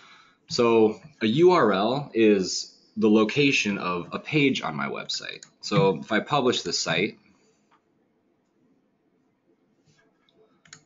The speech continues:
and we go to the live site, and we'll just go to one of the pages.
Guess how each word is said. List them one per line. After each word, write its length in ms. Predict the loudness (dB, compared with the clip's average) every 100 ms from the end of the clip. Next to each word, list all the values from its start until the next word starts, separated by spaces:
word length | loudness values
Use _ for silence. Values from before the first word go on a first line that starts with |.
| _
and 80 | -6
we 100 | -2
go 200 | 2 2
to 60 | 2
the 100 | 0
live 320 | -2 0 -2
site, 480 | -2 -2 0 0 -4 -12 -20 _ _ -20 _ _ -10
and 100 | -6
we'll 80 | -2
just 240 | -2 -2
go 180 | 0 0
to 140 | 0
one 160 | -4 -4
of 60 |
the 80 | -6
pages. 640 | -6 -2 -2 -2 -2 -4